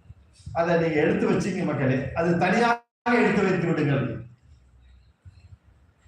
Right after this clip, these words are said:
அந்த இஞ்சி, அந்த இஞ்சி வறுத்த அந்த நெய்யில வறுத்த பொருளை. அடுத்தபடியாக மக்களே, சுக்கு பத்து கிராம் ஆயிக்குங்க.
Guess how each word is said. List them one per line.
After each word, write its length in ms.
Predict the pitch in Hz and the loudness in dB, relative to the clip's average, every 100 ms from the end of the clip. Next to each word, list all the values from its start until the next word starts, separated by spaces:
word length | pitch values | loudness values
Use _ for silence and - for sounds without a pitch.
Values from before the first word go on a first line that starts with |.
| _ _ _ _ _ - - _ _ - | _ _ _ _ _ -20 -20 _ _ -4
அந்த 120 | 175 175 | 0 2
இஞ்சி, 240 | 175 175 139 123 123 - | 4 2 2 0 -2 -4
அந்த 160 | 151 147 131 123 123 - | -2 0 2 2 2 2
இஞ்சி 180 | 170 185 190 | 0 2 2
வறுத்த 340 | 170 190 - 170 | 2 2 2 2
அந்த 120 | 160 147 143 143 | 2 2 2 2
நெய்யில 280 | 202 185 | 2 2
வறுத்த 260 | 156 151 151 127 | 2 2 2 2
பொருளை. 260 | 127 120 - - - - - - _ _ - | 2 0 -2 -8 -16 -20 -20 -20 _ _ -2
அடுத்தபடியாக 640 | 170 240 226 214 220 214 196 | 0 2 2 2 2 2 2
மக்களே, 300 | 190 202 175 151 - - - _ _ _ _ _ _ _ _ _ _ _ - - - _ - | 2 2 2 0 -2 -8 -16 _ _ _ _ _ _ _ _ _ _ _ -20 -20 -20 _ -16
சுக்கு 480 | - 247 247 302 254 120 - - - - _ _ _ _ _ _ _ _ - - _ _ | 0 2 2 0 2 2 -2 -6 -14 -20 _ _ _ _ _ _ _ _ -20 -20 _ _
பத்து 260 | 226 226 240 240 | 0 2 4 4
கிராம் 260 | 226 233 | 4 4
ஆயிக்குங்க. 360 | 208 180 156 139 | 2 0 -2 -2